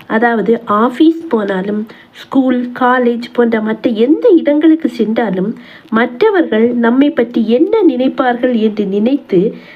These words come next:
தங்கள் நடை, உடை, பாவனைகளையும் பழக்க வழக்கங்களையும் மாற்றி கட்டுப்பாடுடன் நடந்து கொள்கின்றனர். ஆனால்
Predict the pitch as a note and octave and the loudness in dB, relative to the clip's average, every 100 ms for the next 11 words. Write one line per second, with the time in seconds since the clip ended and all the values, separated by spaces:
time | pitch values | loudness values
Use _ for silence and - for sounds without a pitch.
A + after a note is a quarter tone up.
0 | - - A#3+ A#3+ A#3 A#3 A3+ G#3+ G#3+ G#3+ | -12 -2 0 2 2 2 2 0 0 -2
1 | G#3+ A3+ - _ A3 A3+ A3 G#3+ A3+ - | -2 -6 -10 _ -2 -2 0 -4 -6 -10
2 | - G3+ A#3+ D#4+ G4+ G4+ D4+ A3+ G3 F#3+ | -6 -2 0 0 2 2 2 -2 0 -2
3 | A3 B3+ - _ B3 C#4 G4 A4 F#4+ B3+ | -4 -8 -14 _ -2 0 0 -2 -2 -2
4 | C#4+ - D4+ B3 G#3 E3+ G3 A#3 - - | -2 0 0 0 -2 0 -2 -4 -14 -14
5 | - A3 B3+ D#4+ A3+ G#3+ C4 - _ - | -2 0 2 0 -2 -6 -8 -16 _ -2
6 | D#4 - B4+ - D4+ G3+ G3+ D#4 E4+ E4 | -2 0 -4 -2 -2 -2 0 2 2 2
7 | D#4+ E4 C#4+ A#3 B3 A#3+ A#3 A#3 A#3 - | 2 2 -2 0 0 2 2 0 -2 -12
8 | _ _ _ _ _ _ _ _ - B3+ | _ _ _ _ _ _ _ _ -4 -2
9 | C4+ A#3+ G3 G#3+ D4+ | 0 0 0 0 -2